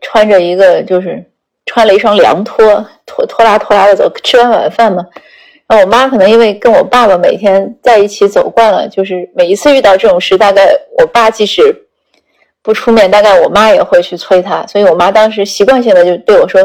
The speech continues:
：“你看，他们两个人在欺负那个女孩，你赶紧，<laughs> 你赶紧上去制止一下。”然后说了一遍，我没有动，我妈又催我说：“你快点去啊。”然后我一想，好像我责无旁贷，<laughs> 我就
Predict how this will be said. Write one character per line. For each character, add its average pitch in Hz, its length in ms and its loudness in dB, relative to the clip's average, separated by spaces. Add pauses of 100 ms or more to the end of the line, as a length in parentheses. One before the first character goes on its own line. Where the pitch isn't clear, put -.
(100)
：“你 220 80 -2
看， 262 300 -4 (200)
他 294 140 -2
们 247 240 2
两 180 140 -2
个 233 100 2
人 247 100 4
在 240 100 2
欺 277 200 -2
负 262 100 0
那 220 100 0
个 214 80 2
女 175 120 0
孩， 190 200 -2 (440)
你 247 100 0
赶 269 180 2
紧， 208 220 -2 (120)
<laughs> 254 220 -2
你 233 160 2
赶 - 160 -6 (120)
紧 226 160 0
上 233 180 2
去 220 160 0
制 269 220 0
止 180 200 0
一 175 120 2
下。” 185 360 -2 (600)
然 226 120 -2
后 262 120 -4
说 285 260 0
了 262 60 4
一 240 80 2
遍， 226 200 2
我 180 240 4
没 214 120 0
有 220 100 2
动， 202 220 0
我 180 40 -2
妈 202 220 2
又 233 140 2
催 214 200 0
我 196 60 4
说 240 100 4
：“你 226 80 2
快 339 220 0
点 - 160 2
去 - 220 0
啊。” - 120 2 (220)
然 240 100 2
后 247 120 2
我 175 160 4
一 226 100 0
想， - 240 -4 (380)
好 - 120 -2
像 220 200 2
我 180 80 2
责 196 180 2
无 247 140 4
旁 185 260 -4
贷， 214 180 4 (100)
<laughs> - 100 -18
我 214 100 2
就 196 200 -2